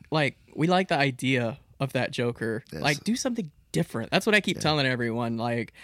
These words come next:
Speaker 1: I wanna see a different take on the Joker, and I think that's what that was.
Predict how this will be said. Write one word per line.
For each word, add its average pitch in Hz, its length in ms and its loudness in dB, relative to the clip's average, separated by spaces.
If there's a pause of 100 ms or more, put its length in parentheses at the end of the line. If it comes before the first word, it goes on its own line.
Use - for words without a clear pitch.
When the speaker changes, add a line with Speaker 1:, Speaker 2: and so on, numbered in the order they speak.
(180)
Speaker 1:
I 156 140 4
wanna 170 240 4
see 143 220 2
a - 20 4
different 131 400 -2
take 131 260 -2
on 117 140 -2
the 117 60 -4
Joker, 117 400 -4
and 127 160 -4
I 131 100 -2
think 120 220 -6
that's 117 240 -6
what - 100 -8
that - 220 -6
was. - 280 -6